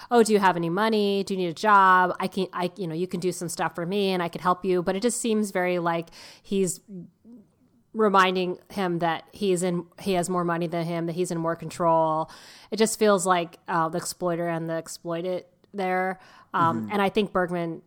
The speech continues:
Speaker 1: does relate to Andreas's character there, but I don't know what he's trying to say about being exploited.
Speaker 2: But does Bergman th-, realize, 'cause, I mean, he's going through a breakup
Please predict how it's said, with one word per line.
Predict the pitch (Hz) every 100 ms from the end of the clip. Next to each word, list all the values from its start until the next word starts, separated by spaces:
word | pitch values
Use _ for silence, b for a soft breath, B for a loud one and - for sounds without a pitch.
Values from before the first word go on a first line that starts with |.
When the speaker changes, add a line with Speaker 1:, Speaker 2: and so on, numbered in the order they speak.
| -
Speaker 1:
does | 175 170 170 165
relate | 170 156 151 - _
to | - 156 147 -
Andreas's | 151 156 160 160 - 165
character | - 165 - 165
there, | 156 151
but | 180
I | 190
don't | 202 185
know | 180
what | 165 175 -
he's | 185 170
trying | 180 160
to | 147
say | - 160 151
about | 147 147 151 - _ _ _ _ _ -
being | 156 147
exploited. | 127 - - 151 156 160 - _ _ _ _ _ _ _ _ _ -
Speaker 2:
But | 151 -
does | 147 -
Bergman | 135 135 143 151 143 127
th-, | - - -
realize, | 135 135 120 101
'cause, | 120 131
I |
mean, | 127
he's | 117 147 135
going | 143 131
through | 120 135 127
a | 120
breakup | 110 - 110 113 - 62 -